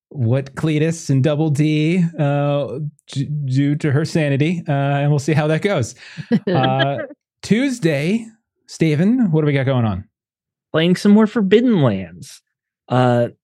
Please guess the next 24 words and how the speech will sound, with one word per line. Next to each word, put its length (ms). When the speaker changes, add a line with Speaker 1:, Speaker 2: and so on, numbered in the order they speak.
Speaker 3:
the 160
theme 380
of 140
that 220
game 320
is 280
that 180
the 80
party 320
decides 400
they're 100
gonna 180
go 220
somewhere 580
and 200
then 140
they 120
don't 340
go 240
there. 380
Uh, 280
so 160
this, 320
the 460